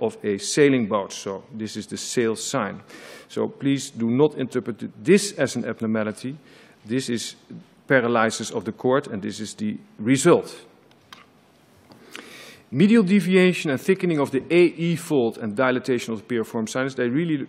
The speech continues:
go together. And to, uh, to, uh, understand that, we have to,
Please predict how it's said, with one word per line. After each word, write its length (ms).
go 160
together. 400
And 160
to, 200
uh, 100
to, 220
uh, 200
understand 500
that, 240
we 140
have 260
to, 260